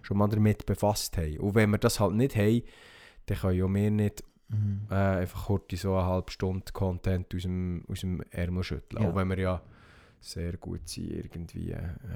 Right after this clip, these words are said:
Speaker 2: Mhm.
Speaker 1: Sachen in die Länge zu ziehen.
Speaker 2: Ja. Wir haben mal noch, äh, vom,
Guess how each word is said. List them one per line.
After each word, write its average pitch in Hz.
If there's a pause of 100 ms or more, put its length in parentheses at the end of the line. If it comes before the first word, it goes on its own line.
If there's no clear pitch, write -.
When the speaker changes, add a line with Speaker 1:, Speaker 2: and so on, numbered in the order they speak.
(180)
Speaker 2:
Mhm. 101 (680)
Speaker 1:
Sachen - (1200)
in -
die -
Länge 85
zu -
ziehen. -
Speaker 2:
Ja. 87 (640)
Wir 113
haben 123
mal 123
noch, 156
äh, 104 (1080)
vom, 101